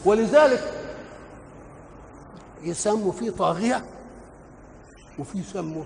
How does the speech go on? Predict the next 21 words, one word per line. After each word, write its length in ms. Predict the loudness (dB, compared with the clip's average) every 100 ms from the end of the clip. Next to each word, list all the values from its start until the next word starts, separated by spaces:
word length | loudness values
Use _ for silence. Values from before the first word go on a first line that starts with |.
| -4
طاغوت. 960 | -2 -2 -4 -8 -6 -6 -8 -12 -18 -18 -20 -18 -20 -20 -20 -20 -20 -20 -20 -20 -20 -20 -20 -20 -8
طاغوت 300 | -6 -4 -6 -6 -4
إيه؟ 160 | -4 -4 -6
إن 180 | -4 -4 -6 -10 -6 -6
الطاغوت 560 | -6 -2 -2 0 -4 -6 -14 -2 2
هو 120 | 2
الذي 480 | 2 -2 -2 -4 -2
يعينه 600 | -2 0 2 2 2 0
الناس 380 | 0 0 0
على 320 | 2 2 2 0
أن 80 |
يكون 360 | -2 0 0 -2 -4
طاغوتا، 440 | -6 -6 -10 -12 -18 -18 -18 -20 -20 -20 -20 -20 -20 -20 -20 -20 -20 -12
مش 220 | -10 -8 2
وقفوا 360 | 2 2 4
له 60 | 6
وقفة 440 | 8 6 4 0
كده، 260 | 0 0 0 -2 -6
لا، 140 | -6 -6 -12 -18 -18 -20 -20 -20 -14
يقولوا: 240 | -10 -8 -6
"إيوه، 340 | -6 -4 -4